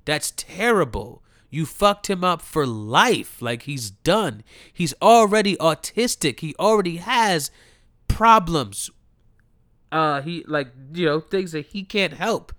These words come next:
But now you just did that to his mental. He's done. He's done. You fucked him up.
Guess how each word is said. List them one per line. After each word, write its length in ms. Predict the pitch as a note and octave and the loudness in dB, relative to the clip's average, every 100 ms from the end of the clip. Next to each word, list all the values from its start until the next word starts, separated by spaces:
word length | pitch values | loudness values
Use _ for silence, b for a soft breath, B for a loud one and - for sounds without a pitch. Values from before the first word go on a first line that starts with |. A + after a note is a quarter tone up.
| B B B B B - - | B B B B B -6 -2
But 180 | C#3+ | -2
now 340 | C3+ E3+ G3+ F#3 | 2 2 4 2
you 240 | C#3+ D#3+ | 0 -4
just 340 | D3 C3+ G2+ G2 | -2 -4 -4 0
did 240 | E3 D#3 | 0 2
that 260 | F3 G3 - | 2 2 0
to 160 | F#3+ | -4
his 260 | E3+ D3 - - | -2 -4 -6 -10
mental. 600 | A2+ C#3+ F#3 - A#3 A#3+ b b | -4 -4 -2 -2 -4 -6 b b
He's 280 | - G#3+ C3 | -10 -8 -4
done. 500 | - A3+ D4 A#2+ A2 | 0 2 0 -6 -8
He's 280 | C#3 F3 | -8 -8
done. 580 | C3 A2 D4 C3 G#2 C3 - | -6 -4 -4 -4 -10 -16 -14
You 160 | D3 | -12
fucked 400 | - - G3 - | -8 -4 -4 -2
him 160 | G3 F3 | -4 -4
up. 280 | A#2 - | -6 -12